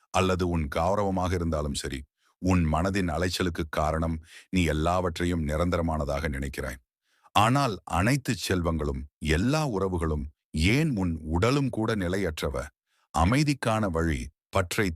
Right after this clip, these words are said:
தளர்த்து நிலையற்றதை பிடித்துக் கொண்டிருக்காமல் நீ எதையும் இழக்க தயாராக இருக்கும்போது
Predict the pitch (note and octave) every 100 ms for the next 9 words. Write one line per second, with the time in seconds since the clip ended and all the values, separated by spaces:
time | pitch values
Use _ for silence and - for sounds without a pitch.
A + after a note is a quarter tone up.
0 | - D#2+ F2+ E2+ D#2+ D2+ C2+ _ _ -
1 | E2 F2+ B2+ B2 G#2+ A2 G2 E2 - G#2+
2 | G#2 F2+ F2+ E2 E2 D#2 D#2 D2+ D2 B1+
3 | C2+ _ _ - E2+ D2+ D2+ D#2+ G2+ A#2+
4 | G2 D2+ F2+ E2 D#2 D2 D#2 D#2+ E2+ E2
5 | D2+ C#2+ D2 C#2+ D2+